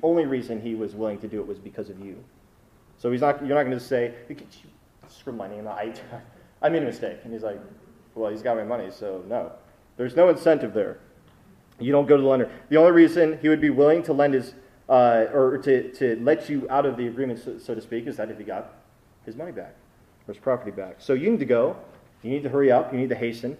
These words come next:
You need to plead urgently with your neighbor. And the Hebrew verb that's translated as hasten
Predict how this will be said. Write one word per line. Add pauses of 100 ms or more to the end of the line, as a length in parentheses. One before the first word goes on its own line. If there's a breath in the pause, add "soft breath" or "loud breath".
(140 soft breath)
You
need
to
plead
urgently
with
your
neighbor. (840 soft breath)
And
the
Hebrew
verb
that's
translated
as
hasten